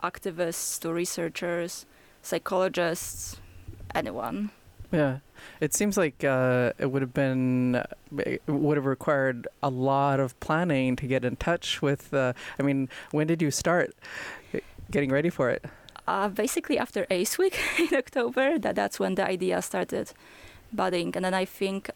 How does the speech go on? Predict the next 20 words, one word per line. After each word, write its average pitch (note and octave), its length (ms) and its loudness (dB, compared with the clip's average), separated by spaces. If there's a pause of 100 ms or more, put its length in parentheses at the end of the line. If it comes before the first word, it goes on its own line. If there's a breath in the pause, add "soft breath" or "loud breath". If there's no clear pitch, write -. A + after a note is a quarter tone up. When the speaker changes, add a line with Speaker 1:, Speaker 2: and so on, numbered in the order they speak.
(120)
Speaker 1:
I F#3 160 0 (160)
posted F#3+ 560 -2
the - 140 0
open F3+ 300 -2
call F3 520 0
maybe F3+ 500 -4
at - 140 -10
the F3+ 140 0
end F3+ 160 -2
of F3+ 120 -6
November, G#3+ 600 0
early F#3 300 2
December, G3+ 580 -2 (580 loud breath)
and F3+ 180 -4
people F3+ 280 0
have E3+ 160 -4
been E3 160 -2
getting - 300 -6
in F3+ 100 -4
touch - 380 -2